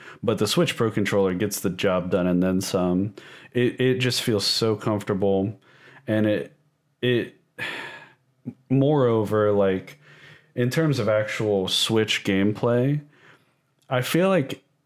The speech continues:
it's pretty noteworthy that games that are mostly designed for Joy-Con play,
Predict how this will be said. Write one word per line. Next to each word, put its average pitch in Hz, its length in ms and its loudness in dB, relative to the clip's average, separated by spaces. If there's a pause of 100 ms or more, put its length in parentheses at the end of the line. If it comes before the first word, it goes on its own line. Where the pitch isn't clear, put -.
(120)
it's 131 200 0
pretty 156 380 0
noteworthy 104 840 2
that 92 520 0 (580)
games 123 460 2
that 117 120 2
are 104 140 2
mostly 139 480 2
designed 104 720 0
for 104 200 -2
Joy-Con 95 720 0
play, - 580 -6